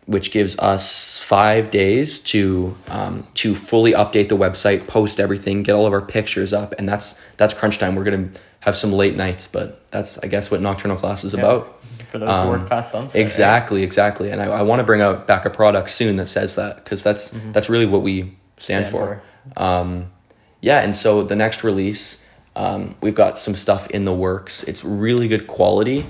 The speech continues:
Speaker 1: Um, the quality is in-, insane on it. It's our best yet.
Speaker 2: Mm-hmm.
Speaker 1: Um, new hoodies,
Speaker 2: New
Speaker 1: everything's
Speaker 2: t-shirts.
Speaker 1: new t-shirts.
Speaker 2: The total
Speaker 1: Um,
Speaker 2: revamp of what we've
Speaker 1: yeah.
Speaker 2: done before.
Speaker 1: Yeah. We're doing one collab item, um,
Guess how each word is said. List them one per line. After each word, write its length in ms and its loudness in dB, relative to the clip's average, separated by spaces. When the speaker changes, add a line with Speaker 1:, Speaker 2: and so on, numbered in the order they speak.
Speaker 1:
Um, 220 -6
the 100 -4
quality 360 4
is 120 -4
in-, 120 -6
insane 500 0
on 120 0
it. 120 0
It's 160 0
our 80 6
best 360 0
yet. 300 2
Speaker 2:
Mm-hmm. 240 -8
Speaker 1:
Um, 480 -2
new 200 4
hoodies, 640 0
Speaker 2:
New 80 2
Speaker 1:
everything's 400 2
Speaker 2:
t-shirts. 420 -6
Speaker 1:
new 160 0
t-shirts. 680 0
Speaker 2:
The 40 -4
total 380 4
Speaker 1:
Um, 80 -2
Speaker 2:
revamp 420 -2
of 60 -6
what 140 -2
we've 100 -2
Speaker 1:
yeah. 180 6
Speaker 2:
done 80 -2
before. 380 -4
Speaker 1:
Yeah. 340 0
We're 140 0
doing 320 2
one 340 2
collab 560 0
item, 560 -2
um, 340 -10